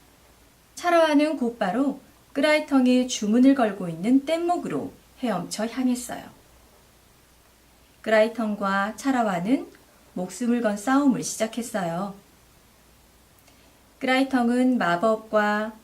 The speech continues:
창과 검이 있고 싸움에도 능했어요. 그래서 차라완은 끄라이텅의 창과 검에 찔려 속수무책으로 당하고야 말았어요.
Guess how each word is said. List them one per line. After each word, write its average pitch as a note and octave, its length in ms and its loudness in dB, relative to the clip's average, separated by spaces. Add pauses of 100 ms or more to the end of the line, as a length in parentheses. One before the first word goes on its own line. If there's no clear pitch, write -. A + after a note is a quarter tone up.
(160)
창과 G3 840 -2 (200)
검이 F#3+ 380 0
있고 - 420 -10 (580)
싸움에도 D4 680 0
능했어요. G#3 560 -4 (1600)
그래서 F3+ 420 -6
차라완은 A#3 720 0 (440)
끄라이텅의 D4 880 0
창과 G#3 720 2 (160)
검에 F#3 360 -2
찔려 F3+ 420 -8 (680)
속수무책으로 C4 1000 -6 (260)
당하고야 F#3 540 -4
말았어요. - 640 -6